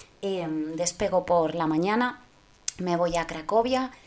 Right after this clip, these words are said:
estaré unos días allí, después iré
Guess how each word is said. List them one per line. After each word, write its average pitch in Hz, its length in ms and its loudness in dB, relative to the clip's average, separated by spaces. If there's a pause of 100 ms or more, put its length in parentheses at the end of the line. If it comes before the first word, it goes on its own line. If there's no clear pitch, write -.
(100)
estaré 170 320 -6
unos 165 240 -2
días 160 260 -6
allí, 220 440 -4
después 170 500 -2
iré 160 400 -4